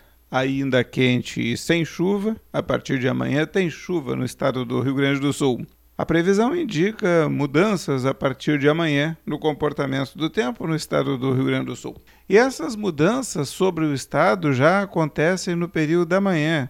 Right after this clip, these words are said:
madrugada talvez, em muitas áreas do estado, porque hoje à noite a gente já tem aí algumas escaramuças, especialmente tarde da noite, na fronteira com o Uruguai, porque hoje tem chuva no Uruguai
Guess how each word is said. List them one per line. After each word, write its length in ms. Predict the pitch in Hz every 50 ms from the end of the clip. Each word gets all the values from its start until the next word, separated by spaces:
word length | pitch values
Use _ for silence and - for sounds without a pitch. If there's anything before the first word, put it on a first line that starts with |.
| - -
madrugada 640 | - 143 139 131 127 117 110 139 156 165 147 143 127
talvez, 720 | - 139 123 120 113 120 139 151 147 131 117 - - -
em 240 | 127 131 131 131 - -
muitas 400 | 139 143 143 - 143 127 113 120
áreas 320 | 131 135 127 127 123 117
do 60 | 120
estado, 460 | 123 - - - 147 156 160 147 131 - _ - - _ _ _ _ _
porque 580 | - 165 160 156 - - 165 160 160 156 - -
hoje 360 | - 175 208 226 240 208 214
à 100 | 175 147
noite 460 | 139 139 147 180 196 180 170 - - 156
a 80 | 139
gente 340 | 131 143 156 220 - 202 196
já 160 | 202 202 196
tem 320 | 190 196 - 185 202 190 165
aí 180 | 147 151 165
algumas 520 | 165 147 139 127 131 151 151 156 147 139 131
escaramuças, 1040 | 131 - - - 147 139 139 127 123 127 165 190 170 - - 170 143 - - - _ - - - - - - - _ -
especialmente 920 | - - - - - - 170 180 - - 165 151 151 160 160 - - -
tarde 360 | - 151 160 165 151 135 135
da 200 | - - 135 131
noite, 440 | 127 131 151 175 180 175 - - - _ _ _ -
na 500 | - 147 151 151 151 151 147 147 147 - - -
fronteira 520 | - - 170 170 165 - 175 175 175 180
com 200 | 180 - 190 180
o 40 | 185
Uruguai, 480 | 190 196 196 165 151 156 160 165 170 160
porque 280 | - - 156 151 -
hoje 240 | 170 175 185 185 175
tem 160 | - 196 180
chuva 320 | 165 156 - 190 185 175 165
no 160 | 151 147 143
Uruguai 640 | 143 135 131 123 113 120 127 131 131 127 120 117